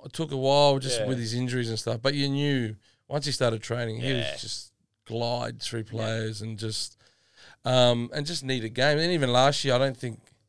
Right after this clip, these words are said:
Speaker 1: he had a consistent run of games.
Speaker 3: Yeah, he
Speaker 1: You
Speaker 3: went
Speaker 1: know,
Speaker 3: away with
Speaker 1: went
Speaker 3: the
Speaker 1: away
Speaker 3: national
Speaker 1: and
Speaker 3: team,
Speaker 1: then
Speaker 3: yeah.
Speaker 1: this and then that. Whereas this year,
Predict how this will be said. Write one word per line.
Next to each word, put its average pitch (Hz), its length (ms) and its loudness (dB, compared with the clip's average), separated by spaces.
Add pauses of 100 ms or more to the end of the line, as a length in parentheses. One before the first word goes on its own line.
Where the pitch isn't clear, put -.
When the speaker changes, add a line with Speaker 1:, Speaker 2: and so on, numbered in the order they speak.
(300)
Speaker 1:
he 127 80 -12
had 120 80 0
a 117 60 -2
consistent 113 540 -6
run 117 160 0
of 107 120 -4
games. 113 500 -2
Speaker 3:
Yeah, 123 140 -6 (260)
he 135 60 -6
Speaker 1:
You 139 80 -2
Speaker 3:
went 143 120 0
Speaker 1:
know, 110 80 0
Speaker 3:
away 123 160 0
with 117 120 -8
Speaker 1:
went 127 160 0
Speaker 3:
the 120 60 0
Speaker 1:
away 123 360 4 (140)
Speaker 3:
national 123 160 0
Speaker 1:
and 120 40 -2
Speaker 3:
team, 120 140 -2
Speaker 1:
then 113 80 -6
Speaker 3:
yeah. 110 140 -16 (140)
Speaker 1:
this 127 360 -4
and 107 120 -8
then 110 160 -10
that. 127 200 -4
Whereas 117 300 -4
this 143 240 -4
year, 139 280 -6